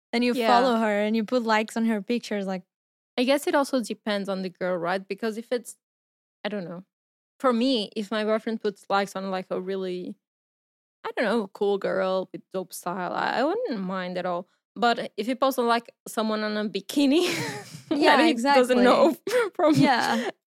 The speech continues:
Speaker 2: anywhere, like, in the Bahamas with a sandy butt, I'm like,
Speaker 1: Yeah.
Speaker 2: "Mm,
Speaker 1: Like, why?
Speaker 2: why?" <laughs>
Speaker 1: Why? And it's like, and it's like, why put the like even? Like, you could,
Speaker 2: Mm.
Speaker 1: you could watch, you can think, "Oh, she's hot," and then you can just
Speaker 2: <laughs>
Speaker 1: scroll. Like,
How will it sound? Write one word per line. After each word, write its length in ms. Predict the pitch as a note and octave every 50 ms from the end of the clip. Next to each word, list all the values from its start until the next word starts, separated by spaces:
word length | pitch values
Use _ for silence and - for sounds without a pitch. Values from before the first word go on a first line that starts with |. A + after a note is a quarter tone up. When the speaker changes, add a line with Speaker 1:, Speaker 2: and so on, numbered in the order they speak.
| _ -
Speaker 2:
anywhere, 800 | C4 C#4 C#4 C#4+ C#4+ C#4 C#4+ D4+ D4+ D#4 D4+ D4+ D4+ D#4 D#4 D4
like, 300 | C4+ B3 B3 B3 B3 _ _ _ _ _ _ _ _ _ _ -
in 60 | B3
the 60 | C4
Bahamas 600 | G#3+ B3 B3 A#3 A#3+ C4+ B3 B3+ C4 B3+ C4 A#3 A#3+
with 140 | C4 A3+ B3+
a 60 | B3+
sandy 420 | - - - B3 A#3+ B3 B3 C#4
butt, 400 | G#3+ - B3 B3 B3+ B3+ - - -
I'm 180 | C#4 C#4 C4+ A#3+
like, 180 | A#3 A3 -
Speaker 1:
Yeah. 280 | - C4+ C4+ B3 A#3 D5+
Speaker 2:
"Mm, 100 | C#5+ - _ _ _ _ _ -
Speaker 1:
Like, 180 | C#4 B3 - -
why? 800 | E4 F#4 A4 A4 G#4+ F4+ E4 F4+ G4 A#4 F#4+ D4 B3 A#3 A#3 - - - - - -
Speaker 2:
why?" 500 | - E4+ A#3+ A3 D#4+ G#3+ A3 A3+ - A3+ A3 A3
<laughs> 0 |
Speaker 1:
Why? 200 | A3 A3+ A3+ - -
And 200 | - B3 C#4 D4+
it's 220 | D4+ B3+ C#4 C#4+
like, 140 | C#4 C4+ -
and 120 | - D4+ F#4
it's 140 | F#4 - -
like, 180 | F#4+ E4+ - _ _
why 720 | - D4 D4 D4+ D4+ D#4 D#4 D#4 D#4 D4+ D#4 D4+ D4+ D4 - - _ _ _ _ _ _ _ _ _ _ _ _ _
put 300 | - D4 C#4+ C#4+ - -
the 100 | C#4 C4
like 380 | B3+ B3 B3 A#3+ A#3 A3 A3 C4 _ - -
even? 480 | - A3+ B3 C4 G#3 G3 G3 F#3+ F#3+ F#3
Like, 200 | F#3+ G3+ G3 -
you 60 | B3+ B3
could, 200 | B3 A#3+ A#3 G#3
Speaker 2:
Mm. 20 |
Speaker 1:
you 100 | B3 C4+
could 160 | - - D4
watch, 360 | C4 A#3+ A3+ A3 A3+ A3 -
you 60 | B3 A#3
can 160 | - A#3 A#3+
think, 220 | - A3+ A3 A#3+ -
"Oh, 420 | E4 E4+ E4+ E4 E4 D#4+ D#4 D#4 _ _ _ _ _ _ _ _ _ -
she's 160 | D#4 E4 C4
hot," 400 | C#4+ C#4 B3+ A#3 A3+ G#3+ A3 A3
and 140 | A#3 B3+ B3+
then 120 | C4 D4+
you 80 | F4+ F#4
can 120 | - A4 G#4+
just 260 | G#4 G#4 G#4+ G4+ -
Speaker 2:
<laughs> 40 | -
Speaker 1:
scroll. 760 | - - - - C#4+ D4 F#4+ E4 D#4+ D4+ C#4+ C#4+ C#4+ B3+ A3+
Like, 260 | A3 G#3+ G#3 G3+ -